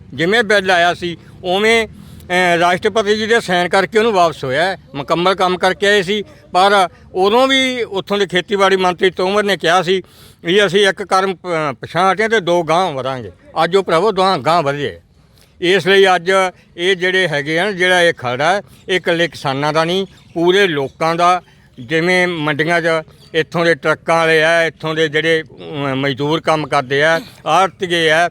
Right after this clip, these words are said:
ਤੇ ਉਹਨਾਂ ਦੇ ਮੁਲਾਜ਼ਮ ਆ, ਇਹ ਸਾਰੀ ਵੱਡੀ ਪੱਧਰ ਤੇ ਬੇਰੁਜ਼ਗਾਰ ਹੋਣਗੇ। ਤੇ ਇਸ ਖਰੜੇ ਦੇ ਵਿੱਚ ਮਜ਼ਦੂਰਾਂ ਨੂੰ ਜਿਹੜੀ,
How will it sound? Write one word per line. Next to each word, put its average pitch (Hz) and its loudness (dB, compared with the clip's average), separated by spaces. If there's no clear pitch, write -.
ਤੇ 156 0
ਉਹਨਾਂ 190 0
ਦੇ 185 0
ਮੁਲਾਜ਼ਮ 156 -2
ਆ, 165 0
ਇਹ 220 2
ਸਾਰੀ 196 0
ਵੱਡੀ 180 -4
ਪੱਧਰ 175 -4
ਤੇ 190 0
ਬੇਰੁਜ਼ਗਾਰ 151 0
ਹੋਣਗੇ। 190 0
ਤੇ 202 -2
ਇਸ 220 2
ਖਰੜੇ 175 2
ਦੇ 214 4
ਵਿੱਚ 190 -2
ਮਜ਼ਦੂਰਾਂ 170 -2
ਨੂੰ 202 -2
ਜਿਹੜੀ, 202 0